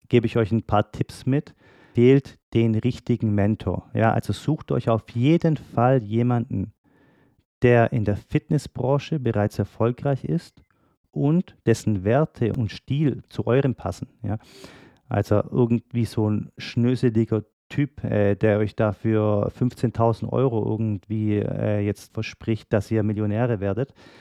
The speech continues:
Völliger Blödsinn. Ja. Der richtige Mentor sollte auch bereit sein, sein Wissen und seine Erfahrungen mit euch zu teilen. Also wirklich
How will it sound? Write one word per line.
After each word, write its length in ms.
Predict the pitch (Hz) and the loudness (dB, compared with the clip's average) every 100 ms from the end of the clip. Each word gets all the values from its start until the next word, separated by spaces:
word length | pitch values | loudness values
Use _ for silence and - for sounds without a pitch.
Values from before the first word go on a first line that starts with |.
| - _ _ | -20 _ _
Völliger 400 | - 120 120 120 | -4 0 2 0
Blödsinn. 600 | 101 107 123 - - 98 - _ | -2 -2 -2 -2 -6 -6 -12 _
Ja. 240 | 101 104 117 - - - _ | -2 -2 -4 -10 -20 -20 _
Der 100 | - | 0
richtige 460 | 113 135 139 131 123 | 0 0 2 2 2
Mentor 420 | 120 120 139 143 123 | 0 0 0 -2 -4
sollte 520 | - 113 113 110 - _ _ _ _ _ _ - | 0 0 2 -2 -4 _ _ _ _ _ _ 2
auch 220 | 131 - | 2 2
bereit 380 | 123 107 135 - | 0 2 2 2
sein, 440 | 131 117 110 104 | 0 2 0 -4
sein 320 | - - 110 104 | -4 -2 0 0
Wissen 260 | 135 - | -2 -2
und 120 | 113 | -2
seine 260 | - 110 110 | 0 -2 0
Erfahrungen 640 | 101 - 107 120 123 113 | -2 -2 0 2 2 0
mit 140 | 101 110 | -2 -4
euch 140 | 110 | -6
zu 120 | - | -6
teilen. 420 | - - 127 123 | -10 -2 0 2
Also 320 | 92 92 107 95 | 0 -2 -4 -4
wirklich 380 | 131 131 120 | -4 -4 -6